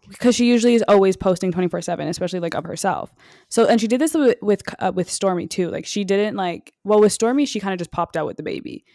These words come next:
With this baby, she actually said, like, she's pregnant. Like, she hasn't had the baby yet.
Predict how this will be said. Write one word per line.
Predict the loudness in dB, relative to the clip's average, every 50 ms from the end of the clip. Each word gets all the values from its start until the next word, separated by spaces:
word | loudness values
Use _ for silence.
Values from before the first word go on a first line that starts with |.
| _ _ _ _ _ -6
With | -2 0 0 0 0 0
this | 0 0 2
baby, | 0 0 -2 -2
she | -2 -4 -4 -4
actually | -4 -4 -6 -8 -8
said, | -8 -8 -10 -10
like, | -12 -12
she's | -12 -14 -12
pregnant. | -12 -10 -10 -10 -12 -12
Like, | -12 -10
she | -6 -4 -4
hasn't | -2 -4 -4 -6
had | -8 -8 -8
the | -6
baby | -6 -6 -6 -8 -8
yet. | -8 -10